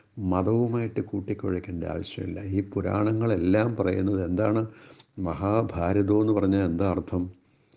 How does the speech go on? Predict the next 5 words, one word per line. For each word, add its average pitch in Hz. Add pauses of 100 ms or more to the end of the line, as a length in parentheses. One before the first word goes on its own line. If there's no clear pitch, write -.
(280)
ഈ 95
പാണ്ഡവന്മാരും 104
കൗരവന്മാരും 101
തമ്മിലുള്ള 98 (340)
യുദ്ധം 90